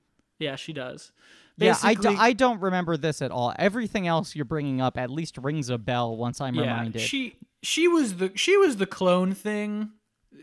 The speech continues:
Speaker 1: Basically, Shao Kahn
Speaker 2: Okay.
Speaker 1: had Katana, who had stolen a baby and raised as his own. And then he was like, "But one day she's gonna,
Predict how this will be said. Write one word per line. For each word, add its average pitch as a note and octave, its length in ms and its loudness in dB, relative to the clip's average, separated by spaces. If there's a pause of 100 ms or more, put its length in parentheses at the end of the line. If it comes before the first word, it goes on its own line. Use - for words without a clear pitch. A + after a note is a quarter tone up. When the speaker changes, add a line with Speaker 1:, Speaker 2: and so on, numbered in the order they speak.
(100)
Speaker 1:
Basically, G3+ 600 0
Shao F#3 280 4
Kahn F#3+ 360 2
Speaker 2:
Okay. - 100 0
Speaker 1:
had F3 300 -2
Katana, F3 640 2
who E3+ 80 -2
had D#3 200 -4
stolen F3 520 -2
a - 20 -8
baby E3+ 400 0
and D3+ 100 0
raised D#3 240 -2
as D3+ 100 -4
his C#3 140 -8
own. D3+ 360 -4 (760)
And G3 140 4
then F#3+ 80 6
he F#3 80 4
was E3 140 2
like, D#3 120 0
"But F3 100 2
one G#3+ 200 4
day F#3+ 160 4
she's F3+ 380 -2
gonna, C#3 500 -2